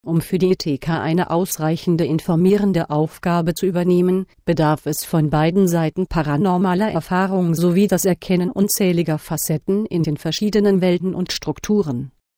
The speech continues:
Vielfach sind die Tonbandstimmen auch gedankenerdgebundener Geistwesen.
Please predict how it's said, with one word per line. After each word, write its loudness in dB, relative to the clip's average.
Vielfach -2
sind 0
die -2
Tonbandstimmen 0
auch -2
gedankenerdgebundener 0
Geistwesen. -2